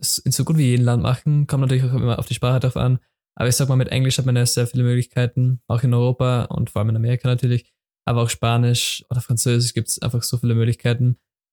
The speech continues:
rumzureisen. Und das ist einfach eine super Möglichkeit, das Land kennenzulernen und einfach, ja, zu reisen und zur selben Zeit auch etwas zu lernen. Und das ist einfach eine super coole Sache.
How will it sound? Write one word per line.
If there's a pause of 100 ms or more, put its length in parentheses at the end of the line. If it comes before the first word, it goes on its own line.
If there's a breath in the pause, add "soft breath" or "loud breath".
rumzureisen.
Und
das
ist
einfach
eine
super
Möglichkeit,
das
Land
kennenzulernen (540)
und
einfach, (500)
ja, (300)
zu
reisen
und (440)
zur
selben
Zeit
auch (160)
etwas
zu
lernen.
Und
das
ist
einfach
eine
super
coole
Sache.